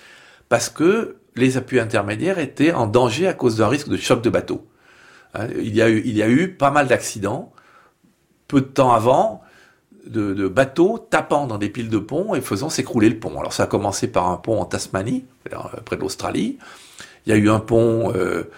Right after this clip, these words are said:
euh, en Floride, hein, le pont de Tampa. Il y a eu un pont, euh, en Suède, le Tjörn Bridge. Il y a eu un,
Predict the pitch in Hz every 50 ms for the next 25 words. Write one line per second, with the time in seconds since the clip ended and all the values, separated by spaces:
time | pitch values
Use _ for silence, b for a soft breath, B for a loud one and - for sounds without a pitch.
0 | B B B B B B - - - - - - 82 90 95 92 90 82 - -
1 | 87 92 90 - - 98 98 131 185 214 208 220 208 - - 101 98 98 98 98
2 | 92 90 - - 92 90 - - 92 95 92 - 160 175 196 202 120 - - -
3 | - 101 104 98 104 107 110 104 - - 113 117 117 113 110 104 98 98 92 90
4 | 95 - B B B B B B B B _ - - - - - - 117 127 -
5 | - 180 - - - - 85 - - - 107 107 107 98 92 113 139 175 208 208
6 | 160 - - 110 101 98 98 98 98 98 95 - - 92 95 92